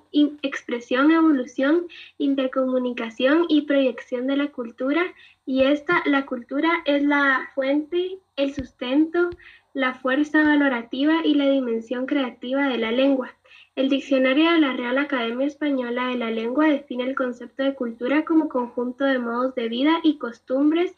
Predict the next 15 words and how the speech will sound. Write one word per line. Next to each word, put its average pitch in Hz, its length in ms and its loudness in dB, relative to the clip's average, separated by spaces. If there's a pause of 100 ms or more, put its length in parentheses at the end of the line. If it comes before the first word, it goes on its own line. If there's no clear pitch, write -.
(440)
conocimientos 277 880 2
y 277 140 2
grado 262 260 0
de 294 120 2
desarrollo 254 600 -2
artístico, 302 680 -2
científico 277 800 0
e 294 60 0
industrial 262 800 0
en 262 220 2
una 254 320 0
época 294 520 -2
o 247 100 -4
grupo 226 380 -6
social, 294 500 0